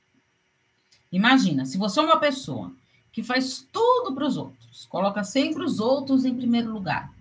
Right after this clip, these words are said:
e vai se abandonando ali, deixando, tá fazendo tudo pro outro. De repente, você resolve mudar. Tá?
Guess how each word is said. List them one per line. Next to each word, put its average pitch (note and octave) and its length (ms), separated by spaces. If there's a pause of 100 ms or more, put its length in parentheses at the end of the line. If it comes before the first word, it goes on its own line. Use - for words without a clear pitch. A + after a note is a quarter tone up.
(400)
e C#3 120
vai E3+ 180
se A3 120
abandonando B3+ 640
ali, A3+ 180
deixando, G#3+ 420
tá F3 100
fazendo G#3+ 320
tudo F4+ 260
pro F4 140
outro. - 300 (840)
De B3+ 160
repente, D4 440
você C4+ 240
resolve B3+ 520
mudar. G#3+ 420 (2250)
Tá? F#3 280